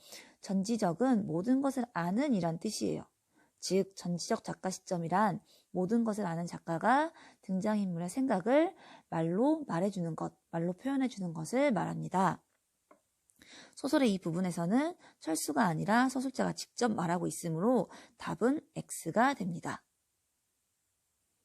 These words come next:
마지막 육 번 문제입니다.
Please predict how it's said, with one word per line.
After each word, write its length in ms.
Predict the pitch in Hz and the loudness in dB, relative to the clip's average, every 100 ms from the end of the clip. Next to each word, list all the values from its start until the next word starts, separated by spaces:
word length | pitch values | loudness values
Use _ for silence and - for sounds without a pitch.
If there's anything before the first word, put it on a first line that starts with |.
| _ _ _ _ _ _ | _ _ _ _ _ _
마지막 580 | 185 185 180 190 254 - | 0 0 2 2 4 2
육 160 | 180 - | -6 0
번 180 | 269 277 | 2 4
문제입니다. 760 | 214 170 165 156 156 185 165 | 2 0 -4 -4 -2 0 0